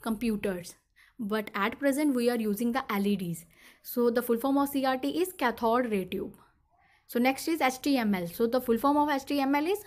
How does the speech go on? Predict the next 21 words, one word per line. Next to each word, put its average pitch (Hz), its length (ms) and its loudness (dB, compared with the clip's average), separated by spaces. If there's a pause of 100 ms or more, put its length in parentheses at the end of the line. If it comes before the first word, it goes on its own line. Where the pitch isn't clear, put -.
Hypertext 294 600 0 (140)
Markup 214 640 0
Language. 202 600 2 (280)
So - 120 -6
it 226 80 -2
is 254 140 -4
a 330 80 2
language 233 560 2
of 220 200 -2
compu-, 214 380 -2
uh, 202 220 -2
computer 208 520 -2 (480)
used 226 400 4
in 226 120 2
computer. 180 520 -8 (140)
So - 140 -8
H 202 200 -4
T 240 120 -4
M 233 120 0
L 262 140 0
is 494 200 -2